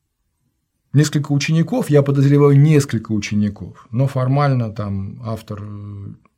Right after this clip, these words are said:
фамилию автора забыл. А, а, это тоже ученики, э,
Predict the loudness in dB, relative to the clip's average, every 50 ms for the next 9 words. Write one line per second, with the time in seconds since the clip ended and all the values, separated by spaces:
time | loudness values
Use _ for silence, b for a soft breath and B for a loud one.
0 | _ _ _ _ -6 -4 -2 0 0 0 -2 -4 -6 -8 -12 -14 -12 -10 -10 -10
1 | -10 -10 -12 -12 -14 -16 -20 _ _ _ _ b b b b b b b b b
2 | b b -14 -12 -12 -10 -8 -8 -6 -6 -8 -8 -10 -14 -14 -12 -10 -8 -6 -4
3 | -4 -2 0 0 0 2 2 2 2 2 2 0 0 -2 -4 -4 -4 -2 -2 -2
4 | 0 2 2 2 2 2 0 -2 -2 -2 -2 -2 -6 -8 -10 -12 -12 -10 -10 -10
5 | -8 -8 -8 -8 -8 -10 -10 -12 -12 -12 -14 -14 -16 -16 -18 -18 -18 -20 -20